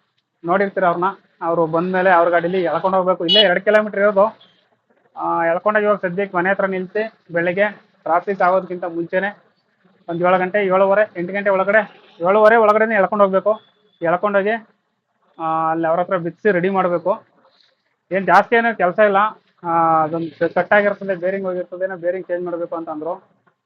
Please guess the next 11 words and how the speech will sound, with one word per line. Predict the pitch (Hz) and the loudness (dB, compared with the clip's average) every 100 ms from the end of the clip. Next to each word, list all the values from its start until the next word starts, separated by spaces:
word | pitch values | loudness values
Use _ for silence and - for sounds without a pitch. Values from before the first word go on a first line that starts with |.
| _ _ | _ _
ಸರಿ, | 170 175 | -2 0
ಅಲ್ಲಿಗೆ | 165 170 180 | 0 -2 -4
ತಗೊಂಡ್ಬಂದ್ಬಿಡು, | 170 170 175 170 175 175 | -4 -6 -6 -6 -6 -6
ರೆಡಿ | 156 | -6
ಮಾಡ್ಕೊಡ್ತೀನಿ | 170 156 160 156 165 | -8 -8 -8 -8 -8
ಅಂತ | 156 | -4
ಹೇಳಿದ್ದಾರೆ. | 160 160 160 | -4 -2 -4
ಬೆಳಿಗ್ಗೆ | 151 156 156 | -4 -4 -2
ಹೋಗಿ | 160 170 | -2 -2
ರೆಡಿ | 170 170 | -4 -6
ಮಾಡಿಸ್ಕೊಂಡು, | 180 170 185 180 | -6 -6 -6 -2